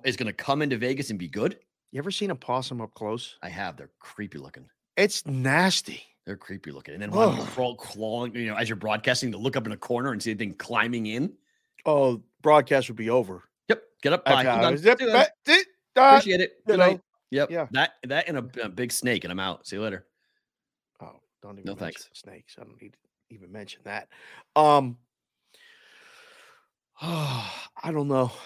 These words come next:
Speaker 2: I guess there's time to work it out between now and then, but I think your best argument for it, how are we gonna support another team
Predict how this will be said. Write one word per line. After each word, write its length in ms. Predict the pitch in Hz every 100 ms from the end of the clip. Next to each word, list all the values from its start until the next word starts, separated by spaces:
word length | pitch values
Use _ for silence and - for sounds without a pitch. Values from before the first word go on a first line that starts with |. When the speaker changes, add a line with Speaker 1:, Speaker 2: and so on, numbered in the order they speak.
| -
Speaker 2:
I 80 | 151
guess 280 | 151 262 262
there's 200 | 240 -
time 680 | - - 233 202 160 208 247 _ _ _ _
to 100 | 170
work 360 | 139 170 196 160
it 140 | - -
out 380 | 170 135 110
between 380 | - 123 - 139
now 260 | 135 139 127
and 140 | 120
then, 200 | 156 -
but 240 | 123 127 - _ _ _ -
I 140 | 247
think 300 | 262 233 190 _ _ _ _ _ _ _ _ _ _ _
your 300 | - 131 185
best 440 | 175 117 170 180 - -
argument 640 | 131 170 143 123 120 117 _ _ _ _ _
for 520 | _ - 156 160 107
it, 120 | 107 _ _ _ _ _ _ _ _ _ _ _ _
how 500 | - - 285 370 359
are 60 | 277
we 120 | 233
gonna 240 | 247 247 220
support 600 | - 196 - - 269 196
another 440 | 156 180 214 180
team 480 | 131 - 202 226 113